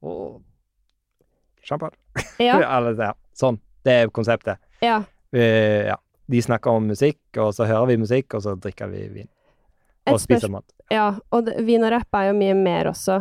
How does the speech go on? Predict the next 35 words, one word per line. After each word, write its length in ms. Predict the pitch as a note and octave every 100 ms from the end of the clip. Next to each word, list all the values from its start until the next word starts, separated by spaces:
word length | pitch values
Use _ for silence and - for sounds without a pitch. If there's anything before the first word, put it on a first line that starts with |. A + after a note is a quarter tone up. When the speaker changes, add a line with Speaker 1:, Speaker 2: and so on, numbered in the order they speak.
| G3
Speaker 1:
Ja, 160 | - C3+
det 100 | C3
har, 180 | B2+ B2+
Speaker 2:
som 80 | F#3
Speaker 1:
ja, 100 | C#3+
det 140 | C#3+ D#3
begynte 380 | E3+ F#3 - C3
sånn, 340 | D#3 G3 G#3+ G3
og 120 | D#3+
så 220 | - C#3+ C#3 C3+ C3+ C3 C3
har 220 | C3 C3
det, 440 | B2+ B2 A#2+ A#2 A#2
var 160 | A#2+
det 60 | A#2+
noen 160 | A#2+ A#2+
som 140 | A#2+
sa 220 | - A#2 A2
til 160 | -
oss 140 | A2 -
på 200 | A2 G#2+
Instagram, 440 | A2+ A#2 A2+ A2 B2
«Å, 100 | G3+ G#3 G3 F3 E3+
lag, 320 | E3 D#3 D3
eh, 340 | C#3 C3+ C3+ C3
T-skjorter», 580 | C3+ C3 A2+ A2 A2+
og 40 | A2
så 100 | A#2+
gjorde 200 | A#2 A2+
vi 60 | C3
det, 100 | E3 F3 E3+
og 160 | D3+ B2
så 260 | A#2+ A2+ A2
nå 140 | A#2
har 120 |
vi 80 | A#2+